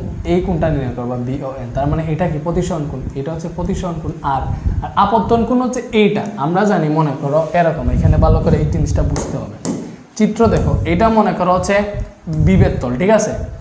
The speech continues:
So উপর এটা হচ্ছে আমাদের মনে করো একটা মাধ্যম, এটা একটা মাধ্যম এবং এটা একটা মাধ্যম, গণমাধ্যম, হালকা মাধ্যম, যাই বলো, ঠিক আছে? মনে করলাম এটা হচ্ছে বায়ু মাধ্যম, এটা হচ্ছে পানি মাধ্যম। So মনে করো এইটা হচ্ছে অবিলম্ব, এটাকে বলে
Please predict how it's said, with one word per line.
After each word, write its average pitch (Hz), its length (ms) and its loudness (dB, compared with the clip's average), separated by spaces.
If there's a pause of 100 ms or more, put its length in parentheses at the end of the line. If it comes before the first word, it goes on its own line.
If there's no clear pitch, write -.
(220)
So 214 40 -6 (160)
উপর 208 220 4 (200)
এটা 196 200 2
হচ্ছে 226 160 2 (100)
আমাদের 202 260 2 (120)
মনে 175 180 2
করো 156 180 2
একটা 160 120 2 (100)
মাধ্যম, 123 300 -2 (420)
এটা 143 180 -2
একটা 185 120 0 (100)
মাধ্যম 156 400 2 (680)
এবং 147 160 0 (160)
এটা 160 220 0
একটা 156 160 -2 (100)
মাধ্যম, 120 300 -2 (160)
গণমাধ্যম, 143 560 -2
হালকা 135 280 -6
মাধ্যম, 135 200 -2 (120)
যাই 127 160 -2 (100)
বলো, 110 120 -6 (100)
ঠিক 165 160 -2
আছে? 185 120 -4 (400)
মনে 196 180 0
করলাম 196 260 0
এটা 180 140 -2
হচ্ছে 185 140 -4 (120)
বায়ু 147 220 2 (100)
মাধ্যম, 170 320 2 (600)
এটা 147 160 -2
হচ্ছে 156 160 -2 (120)
পানি 175 300 4
মাধ্যম। 113 280 -8 (1040)
So 214 60 4 (160)
মনে 233 180 4
করো 233 120 6 (160)
এইটা 226 180 4
হচ্ছে 262 160 2 (140)
অবিলম্ব, 180 380 2 (200)
এটাকে 190 220 2 (100)
বলে 214 140 6